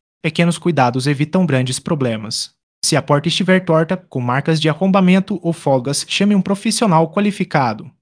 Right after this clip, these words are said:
Cada camada de proteção rouba minutos dos invasores, e isso costuma ser suficiente para desanimá-los.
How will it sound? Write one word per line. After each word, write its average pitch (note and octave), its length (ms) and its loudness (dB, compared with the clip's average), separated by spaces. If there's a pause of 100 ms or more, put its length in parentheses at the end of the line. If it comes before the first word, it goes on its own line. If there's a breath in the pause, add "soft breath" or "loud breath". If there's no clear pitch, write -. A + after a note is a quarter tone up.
(200)
Cada F3+ 180 0
camada C3 400 0
de D3 100 -2
proteção F#3+ 500 0
rouba D#3 280 0
minutos D#3 420 0
dos D3+ 200 -2
invasores, C#3+ 720 0
e F3+ 160 0
isso A#3 180 0
costuma G#3 400 0
ser F#3 240 2
suficiente F#3 720 -2
para D#3 180 -2
desanimá-los. D#3 960 0